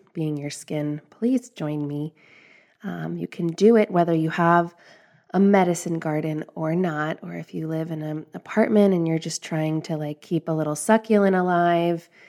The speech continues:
there are ways to create and work with the plants to create medicines for hydration and healing. So why don't you join me with that? I think that would be fun. Bonus points if you post on Instagram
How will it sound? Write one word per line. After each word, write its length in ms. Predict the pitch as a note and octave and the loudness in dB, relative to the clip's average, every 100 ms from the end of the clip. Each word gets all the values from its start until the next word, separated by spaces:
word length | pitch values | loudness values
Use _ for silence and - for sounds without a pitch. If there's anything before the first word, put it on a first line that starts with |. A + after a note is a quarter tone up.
| _ _ _ _ | _ _ _ _
there 120 | E3+ | 0
are 60 | E3 | 2
ways 400 | E3 D#3+ D#3+ D#3 | 2 2 0 -4
to 480 | - D#3+ D#3+ D3+ D3 | -10 -6 -2 -2 -4
create 680 | - D#3+ D#3+ D#3 - - - _ _ _ _ _ _ - | -8 -4 -2 -2 -6 -12 -16 _ _ _ _ _ _ -6
and 160 | G3 F3+ | -2 2
work 260 | D#3+ E3+ | 2 2
with 180 | E3+ - | -2 -2
the 60 | D#3+ | -6
plants 640 | - E3 D#3 D3+ - - | -8 -6 -6 -6 -10 -14
to 80 | - | -16
create 500 | - F3+ F3 - - | -12 -10 -8 -8 -8
medicines 680 | D#3 D3+ - D#3 D3 D3 | -8 -8 -10 -10 -10 -12
for 460 | - E3+ E3 D#3+ E3 _ - | -14 -10 -8 -8 -10 _ -8
hydration 640 | G#3 A3+ A#3+ A3+ G3 F3 | -4 2 2 2 -4 -6
and 100 | E3 | -8
healing. 520 | E3 D#3+ D3+ D3+ D#3+ | -8 -6 -6 -6 -8
So 340 | - D#3+ D#3 - _ _ _ _ _ _ _ - | -8 -6 -6 -8 _ _ _ _ _ _ _ -8
why 100 | D4 | -6
don't 140 | A#3 | -6
you 60 | G3 | -8
join 220 | - - | -16 -14
me 120 | - | -12
with 180 | - - | -14 -12
that? 260 | - - G3 G#3+ | -10 -10 -12 -14
I 40 | |
think 240 | F#3+ F3 | -12 -12
that 100 | G3+ | -8
would 120 | G3 G3 | -8 -6
be 120 | G3+ | -10
fun. 380 | - - F#3 - _ _ _ _ | -8 -10 -10 -12 _ _ _ _
Bonus 300 | C4 D#4+ D#4+ | 4 4 2
points 460 | - B3+ B3 A#3+ - | 2 2 2 0 -6
if 160 | G3 | -6
you 420 | F#3 F3+ F3+ F3 F3 | -2 0 2 0 -2
post 260 | F3 - | -6 -8
on 80 | E3+ | -6
Instagram 760 | D#3+ E3 - E3 D3+ D3 C#3+ | -8 -8 -12 -8 -4 -2 -4